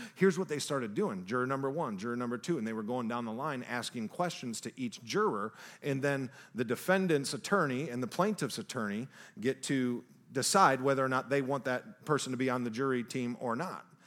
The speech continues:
So they start going through and say, and here's the question that they kept asking to everyone. "Do you believe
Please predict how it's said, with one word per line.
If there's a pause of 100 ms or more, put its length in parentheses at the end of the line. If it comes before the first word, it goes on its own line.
(240)
So
they
start
going
through
and
say,
and
here's
the
question
that
they
kept
asking
to
everyone. (320)
"Do
you
believe